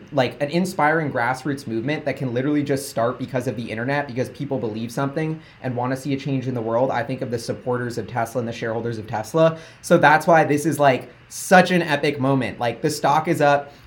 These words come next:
Um, I'll put a link in the description once I leave this, but I m-, did a keynote about Tesla to a trillion,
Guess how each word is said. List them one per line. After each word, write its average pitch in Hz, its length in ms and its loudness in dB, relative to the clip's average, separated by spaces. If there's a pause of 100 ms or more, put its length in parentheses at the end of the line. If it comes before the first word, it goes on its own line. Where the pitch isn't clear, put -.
(100)
Um, 131 260 4
I'll 143 100 6
put 180 120 6
a 180 60 8
link 151 260 0
in 151 60 -4
the 143 60 0
description 135 420 -2
once 131 160 -2
I 127 60 0
leave 127 200 -2
this, 120 180 0
but 123 140 -2
I 117 60 0
m-, 135 280 -6
did 139 140 0
a 131 60 0
keynote 131 640 -2 (280)
about 131 320 4
Tesla 156 340 0
to 147 140 -2
a 139 60 2
trillion, 127 600 -2